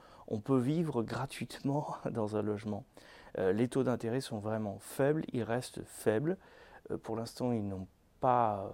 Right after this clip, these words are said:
remonté, ils ont remonté un petit peu, mais ils ont encore baissé.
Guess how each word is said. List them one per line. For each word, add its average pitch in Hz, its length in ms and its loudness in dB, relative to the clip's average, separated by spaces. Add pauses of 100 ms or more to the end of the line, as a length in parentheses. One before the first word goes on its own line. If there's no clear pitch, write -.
remonté, 104 540 -4
ils 120 140 -2
ont 98 80 -4
remonté 110 460 0
un 104 100 0
petit 113 140 -6
peu, 113 160 -2
mais 110 120 -2
ils 101 140 -4
ont 110 60 0
encore 120 320 4
baissé. 120 420 4